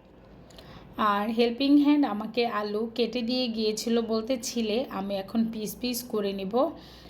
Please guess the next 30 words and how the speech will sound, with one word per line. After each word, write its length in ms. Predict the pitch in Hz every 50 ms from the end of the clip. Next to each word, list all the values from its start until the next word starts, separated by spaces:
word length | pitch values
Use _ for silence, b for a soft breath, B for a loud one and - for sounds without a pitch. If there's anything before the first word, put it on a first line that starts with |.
| B B B
আমার 360 | 285 285 269 269 247 226 208
মন 200 | 196 190 196 196
মতো 240 | 196 196 185 - 190
করে, 360 | - - - 95 95 98 202 202 - B B B B B B B B -
ছোট 260 | - 269 240 226 220
বড় 280 | 214 208 208 208 208
আমি 220 | 214 202 202 208 208
যেভাবেই 500 | 190 208 208 202 226 214 190 208 208 202
করি 280 | 208 - 214 196 202
না 160 | 190 196 196 190 -
কেন। 300 | - 208 202 202 202 208 - B B B B B B B B
তো 80 | - 285
আলুগুলোকে 600 | 277 269 247 254 262 233 254 277 277 285 277 -
আমি 120 | 294 285 294
টুকরো 380 | 294 - 262 233 - - 254
করে 260 | 233 233 247 240 240 240
নিচ্ছি। 460 | 240 247 240 240 240 - - 320 339
একটা 360 | 349 - 226 - - - 220
খলানি 480 | 220 - - 214 214 220 220 220 226 220
দিয়ে 320 | 196 220 214 233 262 302
আমি 320 | - 214 190 190 190 196
আবার 300 | 202 202 196 226 240 277 330 311 B B B B B B B B B -
পুনরায় 360 | - 247 233 226 226 233 254 254 233
তরকারিতে 600 | 233 214 202 196 - 214 208 208 202 185 - 214
দিয়ে 260 | 202 196 202 196 196
দিব 420 | 180 196 190 185 202 220 254 294 285 - - - - - - - - - - - - - - -
একটুখানি 600 | 277 285 285 - - - 339 294 - 294 320 359 370
সেদ্ধ 360 | - - - 240 214 190 196
হওয়ার 360 | 226 220 214 208 185 185 180
জন্য। 320 | 180 175 165 165 175 -